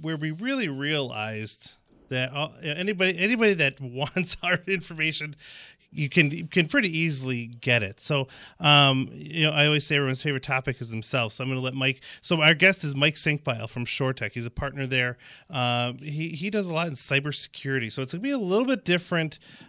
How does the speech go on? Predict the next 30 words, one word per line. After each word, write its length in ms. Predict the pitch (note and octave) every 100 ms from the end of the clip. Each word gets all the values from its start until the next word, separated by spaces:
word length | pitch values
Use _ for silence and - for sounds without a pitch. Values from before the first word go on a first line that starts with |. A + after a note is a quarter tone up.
| -
uh, 220 | D3+ C#3 C#3 -
take, 480 | - E3+ D#3 - E3+
uh, 340 | C#3 C3 B2+ C3
on, 260 | C3+ C3+ C3+
on 180 | C#3
the 80 | C#3
show 320 | C3 - C3+
today. 400 | C#3+ C#3 A#2+ A#2 - - - _
Uh, 100 | C3+
w-, 280 | C3+ C#3+ G#2+
one 300 | E3 D3+ F#3+
of 80 | G#3
the 80 |
things 480 | F#3 F3+ E3+ D#3 - -
that, 360 | C3 B2 - _ _ -
uh, 280 | C3+ B2+ B2
can 140 | D3+
be 100 | C#3+
really 260 | C#3 D#3 F#3
<laughs> 120 | E3
detrimental 500 | D3 - - D3 D3+
to 140 | - C#3
retirement. 420 | B2+ - F3+ C#3+
You 80 | E3+
can 160 | G3+
plan 580 | - F#3 E3+ E3+ E3 E3 -
and 120 | C3
do 140 | D3+
everything 340 | F3 D#3+ D3+ C#3
right, 320 | C3 C3+ C3+